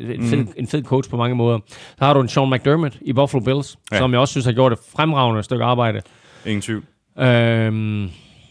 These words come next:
Speaker 1: så det, det er sådan lidt, øh, altså, det er sådan lidt svært, jeg vil sige, de der to-tre, øh, topkandidater, de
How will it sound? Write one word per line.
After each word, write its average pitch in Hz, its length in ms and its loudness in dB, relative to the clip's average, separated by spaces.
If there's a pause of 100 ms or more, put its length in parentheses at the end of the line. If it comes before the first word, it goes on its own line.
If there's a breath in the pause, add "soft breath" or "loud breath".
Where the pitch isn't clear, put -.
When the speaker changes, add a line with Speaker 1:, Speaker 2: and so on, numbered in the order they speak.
(560 soft breath)
Speaker 1:
så 123 160 0
det, 143 220 -4
det 156 80 -2
er 156 40 0
sådan 180 160 0
lidt, 175 200 -4
øh, 139 200 -2
altså, 127 160 -2
det 113 80 -4
er 135 40 -2
sådan 135 100 -4
lidt 156 120 -2
svært, 175 140 0
jeg 147 100 2
vil 123 120 -2
sige, 151 200 -2
de 135 120 -4
der 151 160 0
to-tre, 160 420 -4 (120)
øh, 127 340 -6
topkandidater, 123 600 -2
de 113 140 -8